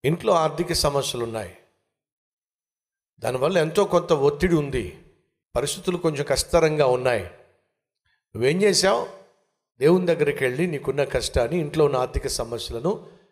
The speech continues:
దేవునితో పంచుకున్నావు. ఆ దేవునితో పంచుకున్న తర్వాత దేవుడు నీకేమిచ్చాడు?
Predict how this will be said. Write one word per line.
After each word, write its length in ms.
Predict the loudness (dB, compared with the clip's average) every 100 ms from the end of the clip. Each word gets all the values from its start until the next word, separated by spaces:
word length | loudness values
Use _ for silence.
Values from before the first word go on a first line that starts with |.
| _ _
దేవునితో 380 | 0 2 2 0
పంచుకున్నావు. 720 | 0 -2 -4 -10 -10 -10 -12 -16 _ _ _ _ _ _ _ _ _ -6
ఆ 40 | -4
దేవునితో 480 | 2 2 2 0 0
పంచుకున్న 500 | 2 0 -2 -2 0
తర్వాత 440 | 2 2 2 0
దేవుడు 320 | 2 4 4
నీకేమిచ్చాడు? 800 | 2 0 0 -2 0 0 0 -4